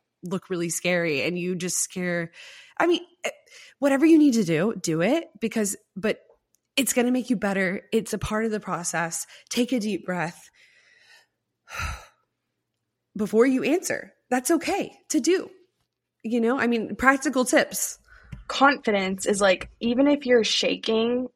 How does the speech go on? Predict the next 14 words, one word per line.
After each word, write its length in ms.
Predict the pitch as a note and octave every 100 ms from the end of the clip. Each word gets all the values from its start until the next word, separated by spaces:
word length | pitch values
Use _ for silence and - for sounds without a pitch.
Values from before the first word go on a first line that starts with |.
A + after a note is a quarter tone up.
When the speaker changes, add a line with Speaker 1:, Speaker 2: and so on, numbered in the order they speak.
| _
Speaker 2:
and, 220 | G#3+ G#3
like, 200 | G3+ G3
you're 180 | G3 F#3+ -
picking 320 | A3 G#3 A3
at 60 | G3+
your 120 | F#3+
nails 260 | F3+ F#3
bleeding, 640 | - E3+ F3 F#3 G#3+ A3+ A3 _ G3+
act 300 | A3+ - -
confident, 640 | F3 - G#3+ G#3 G#3 -
pretend 400 | A3+ - A#3 A3
it, 160 | F3 -
fake, 320 | - G#3+ -
literally 360 | A3 A#3 B3+